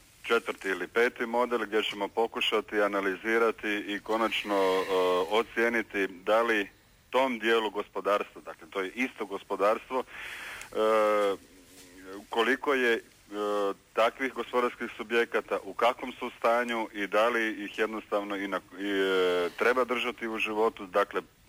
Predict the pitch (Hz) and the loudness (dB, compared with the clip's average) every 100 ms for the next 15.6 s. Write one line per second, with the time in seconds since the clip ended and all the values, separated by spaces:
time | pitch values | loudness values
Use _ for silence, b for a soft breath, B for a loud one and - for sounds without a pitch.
0 | 98 95 98 104 113 120 - 107 101 101 | -18 -14 -8 0 2 2 -2 -2 0 0
1 | 101 107 101 87 123 127 120 104 - 85 | 0 -2 -4 -2 2 2 0 -6 -6 -4
2 | 107 123 117 - - 123 - 107 101 - | 0 0 0 -2 0 0 0 -4 -4 -2
3 | 98 95 92 92 90 95 92 - 110 113 | 0 2 2 0 -2 -2 -4 0 2 2
4 | 104 - 92 92 90 - 90 104 104 - | 0 -6 -8 -4 -4 -4 -8 -6 -6 -8
5 | 95 - 87 90 110 85 123 147 143 - | -8 -6 -8 -8 -6 -2 0 0 -2 -2
6 | 123 123 120 117 117 113 113 107 107 107 | -4 -2 0 0 0 -2 -2 0 0 0
7 | B B B B B 95 90 101 110 120 | B B B B B -4 0 2 2 0
8 | - 120 107 117 - 113 113 - 110 104 | -4 -8 -4 -6 -2 -2 0 0 0 -2
9 | 98 104 104 101 B B B B - 92 | 0 2 2 0 B B B B -8 2
10 | 95 95 92 - 107 104 95 - 92 92 | 4 4 0 2 2 2 -2 -6 -8 -8
11 | 90 113 139 139 131 - 113 117 117 113 | 0 2 2 0 -2 -6 -8 -2 0 0
12 | 110 101 104 104 98 101 98 98 98 87 | 0 -4 -4 -4 -4 -2 0 2 0 -2
13 | 98 98 95 104 95 104 98 98 92 87 | 0 -2 -4 -4 -2 -4 -4 -4 -6 -6
14 | 90 95 98 92 90 - 95 90 87 87 | 0 0 0 -2 -4 0 0 0 -2 -2
15 | 85 - - 82 98 | 0 -2 -8 -4 -2